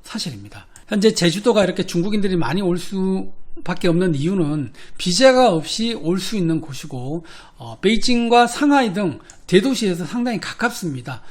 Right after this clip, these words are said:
그리고 중국도 워낙 크기 때문에 내륙에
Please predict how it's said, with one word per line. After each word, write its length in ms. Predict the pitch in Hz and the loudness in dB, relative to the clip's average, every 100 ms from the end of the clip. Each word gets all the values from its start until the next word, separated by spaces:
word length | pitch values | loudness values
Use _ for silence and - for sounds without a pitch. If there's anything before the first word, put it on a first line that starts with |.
| - - | -12 -4
그리고 320 | 214 247 233 | -2 0 0
중국도 600 | - 214 285 - 196 180 | 0 0 0 0 2 6
워낙 220 | 165 - | 6 4
크기 340 | - - - - | 2 0 0 0
때문에 340 | 170 156 143 | -2 -2 -2
내륙에 720 | 120 214 277 294 277 254 | 2 2 2 2 6 6